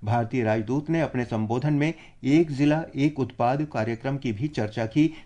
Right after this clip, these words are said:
जो भारत सरकार की प्रमुख पहल है, जिसका उद्देश्य देश भर के प्रत्येक जिले के पारंपरिक शिल्प को बढ़ावा देना है। इजरायली सेना ने कतर की राजधानी दोहा में शीर्ष हमास नेताओं को निशाना बनाकर किए गए हवाई हमले की पुष्टि की है।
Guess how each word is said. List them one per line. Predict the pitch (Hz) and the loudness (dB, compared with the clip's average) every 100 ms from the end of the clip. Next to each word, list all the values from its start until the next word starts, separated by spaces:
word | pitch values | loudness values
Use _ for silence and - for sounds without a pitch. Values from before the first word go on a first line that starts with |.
| - | -2
जो | 127 | 0
भारत | 107 117 165 - | 2 2 0 0
सरकार | 135 113 110 | -2 -2 -2
की | 160 | -2
प्रमुख | 151 117 113 107 | -2 0 -2 -2
पहल | 123 127 | -2 0
है, | 107 120 117 - - - - | 0 -2 -4 -8 -20 -20 -4
जिसका | 110 127 127 - | -2 0 -2 -2
उद्देश्य | 120 113 147 151 131 - - - 113 | -4 0 0 2 -2 -4 -6 -12 0
देश | 143 156 | 0 2
भर | 147 147 | -2 -2
के | 160 | -2
प्रत्येक | - 127 147 160 | -2 -2 0 0
जिले | 120 123 120 | 0 -2 -2
के | 151 | -2
पारंपरिक | 147 120 123 156 185 185 - | -2 -2 0 0 0 0 0
शिल्प | 120 117 | -4 -4
को | - 151 156 156 | -2 0 0 0
बढ़ावा | 143 151 156 147 110 | -4 0 2 4 4
देना | 113 113 117 | 2 0 2
है। | 131 123 - - - - - - - | 2 0 -2 -14 -20 -20 -20 -20 0
इजरायली | 160 151 185 220 | 2 4 4 4
सेना | 220 196 208 | 2 2 2
ने | 220 | 0
कतर | 220 160 175 | 0 -2 -2
की | 180 | 0
राजधानी | 156 143 147 165 175 | 2 4 2 0 -2
दोहा | 131 127 156 | 0 0 0
में | 170 | -2
शीर्ष | 180 - 147 156 | -2 0 0 0
हमास | 131 127 135 151 | -4 -2 -2 -2
नेताओं | 131 127 131 | -4 -2 -2
को | 165 | -2
निशाना | 143 113 120 143 | -2 -2 -4 -4
बनाकर | 127 117 120 147 | -2 -2 -2 -2
किए | 143 120 117 | -2 -2 0
गए | 131 | 0
हवाई | 135 117 120 | -2 -2 -2
हमले | 110 120 127 | -4 -4 -4
की | 160 | -4
पुष्टि | 170 160 127 | -4 -4 -4
की | 113 104 | -4 -2
है। | 113 | -2